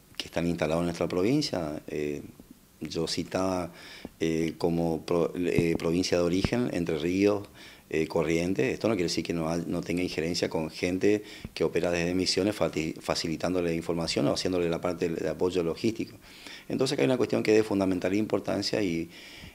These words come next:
y haciendo referencia a lo que vos preguntabas, que tiene que ver con que tenemos que comenzar a vivir de una manera un poquito más desconfiada, ¿no?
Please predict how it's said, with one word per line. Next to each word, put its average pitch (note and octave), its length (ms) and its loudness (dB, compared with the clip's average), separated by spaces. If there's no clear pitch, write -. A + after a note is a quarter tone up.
y F2+ 280 0
haciendo E2+ 840 2
referencia F2 440 0
a D#2 40 2
lo D#2 60 0
que D#2+ 60 0
vos D#2+ 180 2
preguntabas, F2 680 2
que - 100 0
tiene D3+ 220 2
que - 100 2
ver G#2+ 180 6
con A2 180 2
que F#2+ 220 4
tenemos A#2 300 0
que G2+ 260 2
comenzar F#2 400 0
a G#2+ 80 2
vivir F#2 280 4
de G#2 80 2
una G2 100 4
manera F2+ 180 0
un F#2+ 80 0
poquito F2 280 -4
más F2 120 -2
desconfiada, F2 720 -4
¿no? G2 240 -4